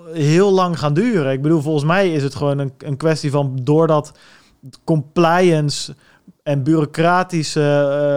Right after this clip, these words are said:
eh, monster heen ploeteren wat hij zelf geschapen heeft, wat Twitter inmiddels is, en, en uiteindelijk gewoon implementeren die handel.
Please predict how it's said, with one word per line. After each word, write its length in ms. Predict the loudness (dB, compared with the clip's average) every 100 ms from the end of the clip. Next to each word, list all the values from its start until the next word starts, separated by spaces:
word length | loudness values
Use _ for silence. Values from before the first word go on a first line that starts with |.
| 0
eh, 60 | -2
monster 600 | -2 0 2 0 -2 -2
heen 320 | 0 0 -2
ploeteren 480 | 2 2 2 0 0
wat 180 | 0 -2
hij 80 | -2
zelf 240 | 0 -2
geschapen 560 | -4 -4 0 0 0 -2
heeft, 220 | -2 -4
wat 140 | -4
Twitter 300 | -2 -4 -2
inmiddels 340 | -4 -4 -6 -6
is, 260 | -6 -8
en, 220 | -6 -8 -6
en 200 | -4 -2
uiteindelijk 680 | 0 0 0 -2 -4 -6
gewoon 280 | -8 -6 -4
implementeren 680 | -4 -4 -4 -4 -6 -6 -6
die 120 | -4
handel. 380 | -4 -6 -10